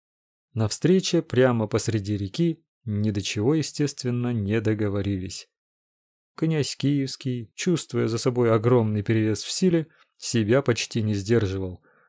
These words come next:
и требовал от Юрия уйти, оставив Смоленск,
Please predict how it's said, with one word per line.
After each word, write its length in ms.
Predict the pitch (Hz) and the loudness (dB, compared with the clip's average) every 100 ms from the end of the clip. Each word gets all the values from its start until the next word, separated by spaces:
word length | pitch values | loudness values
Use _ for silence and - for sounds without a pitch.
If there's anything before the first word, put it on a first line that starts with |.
| _ | _
и 160 | 151 120 | 0 2
требовал 540 | 117 127 110 107 104 | 6 6 6 2 2
от 140 | 101 | 0
Юрия 440 | 131 165 151 123 - | 0 0 2 0 0
уйти, 560 | 151 147 143 - 123 92 _ _ | -2 -2 -2 -2 -2 -2 _ _
оставив 600 | - 107 - 123 117 117 | -4 -2 0 0 0 0
Смоленск, 640 | - 120 127 117 98 - | -2 0 2 0 -2 -6